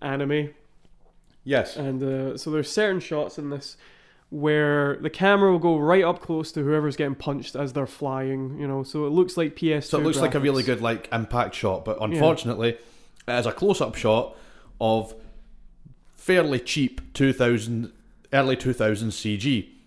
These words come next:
Speaker 2: so it looks like shit.
Speaker 1: Yeah, and then it looks really awkward. It looks really odd as well when, like, they land and it becomes, like, the person again. So it, it's very, it's very strange.
Speaker 2: Yeah.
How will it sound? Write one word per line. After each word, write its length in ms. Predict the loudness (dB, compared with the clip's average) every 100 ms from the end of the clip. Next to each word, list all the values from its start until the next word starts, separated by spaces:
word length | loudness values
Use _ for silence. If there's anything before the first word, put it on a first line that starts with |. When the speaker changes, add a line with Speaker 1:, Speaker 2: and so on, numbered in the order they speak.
| _ _ _
Speaker 2:
so 240 | 0 2
it 100 | 2
looks 380 | 2 2 0 -4
like 240 | -4 -4
shit. 380 | -4 -4 -4 -10 -20 -20 -10
Speaker 1:
Yeah, 220 | -6 -2
and 300 | -2 -2 -2
then 140 | 0 0
it 80 |
looks 280 | 0 -2 -2
really 220 | -2 -2
awkward. 340 | 0 -2 -4 -4
It 60 |
looks 220 | -2 -2 -2
really 240 | -2 -2
odd 280 | -2 -2 -4
as 120 | -4
well 160 | -4 -2
when, 180 | -2
like, 220 | -4 -6 -12 -20 -20 -20 -20 _
they 120 | -4 0
land 420 | 0 0 2 2
and 180 | 0 -2
it 100 | -4
becomes, 320 | -6 -6 -4
like, 140 | -6
the 80 | -4
person 340 | -4 -4 -4
again. 360 | -6 -4 -4 -6
So 160 | -10 -8
it, 240 | -6 -4
it's 200 | -2 0
very, 340 | 4 6 8 6
it's 120 | 2
very 200 | 0 0
strange. 360 | 0 -4 -4 -2
Speaker 2:
Yeah. 420 | 0 2 0